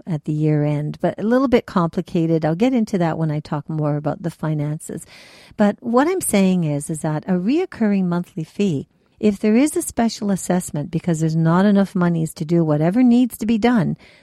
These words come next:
then that could potentially be a monthly reoccurring fee. It could be a one-time shot. I don't know, but it is something to pay attention to. And of course, that would be listed in that status certificate.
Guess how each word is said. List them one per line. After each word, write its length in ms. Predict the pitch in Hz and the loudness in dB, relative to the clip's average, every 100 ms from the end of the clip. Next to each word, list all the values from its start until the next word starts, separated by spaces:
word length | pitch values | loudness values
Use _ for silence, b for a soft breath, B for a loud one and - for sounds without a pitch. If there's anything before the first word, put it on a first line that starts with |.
| b | b
then 200 | 165 165 | 0 2
that 260 | 170 180 - | 0 -2 -2
could 260 | - 196 | 0 0
potentially 600 | - 175 170 156 - 156 | 0 -6 -2 -4 -4 -4
be 280 | 151 147 147 | 0 0 0
a 140 | - 160 | 0 -2
monthly 480 | 151 156 - 151 147 | 0 -2 -2 -4 0
reoccurring 720 | 147 143 - 151 143 143 - | 0 -2 -4 -4 -2 -4 -6
fee. 340 | 151 - - | -6 -6 -8
It 100 | - | -14
could 120 | - 151 | -10 -4
be 120 | 143 | -2
a 60 | 147 | 0
one-time 400 | 156 175 190 185 | -2 0 0 2
shot. 340 | 190 175 170 B B B | 2 2 0 B B B
I 120 | 170 165 | -2 2
don't 240 | 160 160 | 2 4
know, 380 | 151 151 190 - b | 2 4 4 2 b
but 160 | 185 180 | 2 4
it 140 | 180 | 4
is 160 | 190 - | 4 4
something 420 | 165 151 160 151 | -2 0 0 -2
to 300 | - 151 147 | 0 0 0
pay 200 | 160 151 | 0 -2
attention 460 | - 247 247 233 | 2 2 2 -2
to. 260 | - 180 165 b b b - | 0 2 2 b b b 4
And 240 | 226 226 | 4 4
of 160 | 208 - | 0 -6
course, 480 | - 240 233 - b b b | 4 4 4 0 b b b
that 300 | 214 269 220 | 2 2 2
would 200 | 226 240 | 2 2
be 160 | 185 175 | 2 0
listed 440 | 170 208 - 156 | 0 -2 -2 -6
in 260 | - 190 220 | -2 0 2
that 200 | 190 - | 0 -2
status 460 | - 160 208 269 - | -4 -2 0 -2 -4
certificate. 720 | 170 - 170 - - - | -8 -6 -6 -6 -6 -8